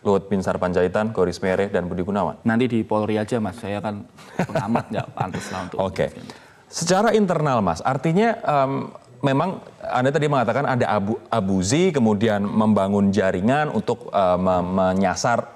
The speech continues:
Speaker 1: eh, prominent, em, figure di, di pemerintahan
Speaker 2: Iya.
Speaker 1: kita. Artinya memang sudah ada seperti organized direction dari atas ke bawah
Speaker 2: Iya.
Speaker 1: yang kemudian akan dilakukan. Selain J A D di Bekasi, apakah
Speaker 2: Iya.
Speaker 1: J A D yang lain juga memiliki resiko yang sama?
Speaker 2: Sama.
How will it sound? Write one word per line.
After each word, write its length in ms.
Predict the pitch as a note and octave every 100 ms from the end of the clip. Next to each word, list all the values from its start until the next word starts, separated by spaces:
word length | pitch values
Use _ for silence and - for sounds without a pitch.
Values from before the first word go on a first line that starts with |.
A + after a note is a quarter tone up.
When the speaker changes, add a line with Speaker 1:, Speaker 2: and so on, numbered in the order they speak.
| -
Speaker 1:
eh, 140 | G2 F2+
prominent, 560 | A2+ G2+ G2 F#2+ F2+
em, 240 | F2 F#2+ F2 E2+
figure 320 | A2 F#2 -
di, 240 | F2 E2
di 160 | D#2+ F2
pemerintahan 480 | F2+ E2+ F2 E2 D#2+
Speaker 2:
Iya. 40 |
Speaker 1:
kita. 160 | D#2+ D#2 - - -
Artinya 300 | - C#3+ A3
memang 240 | A#3 G#3 C#3+
sudah 320 | - C3 G#2+
ada 320 | G#2 G#2 D3+ - -
seperti 320 | - A#2+ -
organized 720 | - C#3 A#2+ A2 A2 A#2+ - -
direction 680 | A2+ A2+ C#3 - - G#2+ F#2
dari 240 | F2+ G#2 B2
atas 320 | A#2 C3+ B2
ke 80 | A#2+
bawah 480 | G2+ G#2 F2 C2+ -
Speaker 2:
Iya. 120 | - - -
Speaker 1:
yang 400 | A2+ G#2 G#2+ -
kemudian 400 | B2 A#2+ A#2 C3+
akan 160 | A2+
dilakukan. 360 | A#2 G2+ F2+ D#2+
Selain 480 | D#2+ D#3+ E3 G#3+ A#3+ - - - -
J 160 | - A#2
A 160 | B2+ D3
D 120 | F#3+
di 120 | D3+
Bekasi, 560 | G2+ - C#3+ F#3 - G2
apakah 360 | G2+ D#3 G#3
Speaker 2:
Iya. 40 | C#3+
Speaker 1:
J 40 | C3
A 60 | B2+
D 60 |
yang 160 | C3+ C3
lain 200 | C3 F#3
juga 240 | C3+ A2+
memiliki 680 | G#2 A#2+ B2 B2 A2+ C3+ C3 - - - - _ - - _
resiko 440 | A#2 A#2 B2+ C3
yang 100 | B2
sama? 380 | B2+ C#3 G#2 -
Speaker 2:
Sama. 480 | - E3 D4 A#2+